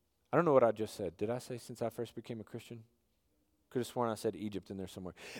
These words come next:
The Israelites were slaves in Egypt, right?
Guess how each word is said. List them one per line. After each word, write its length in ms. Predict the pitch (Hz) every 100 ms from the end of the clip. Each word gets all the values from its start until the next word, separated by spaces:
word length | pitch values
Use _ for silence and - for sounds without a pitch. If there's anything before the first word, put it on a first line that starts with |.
| 147
The 180 | 180
Israelites 960 | 226 240 285 226 170 156 165 - - - - - - - _ _ - - _ _ _ _ _ _ _ _ -
were 160 | 160
slaves 840 | 175 - - 185 185 196 202 175 160
in 120 | 175
Egypt, 560 | 151 135 104 - - - _ _ _ _ -
right? 160 | 139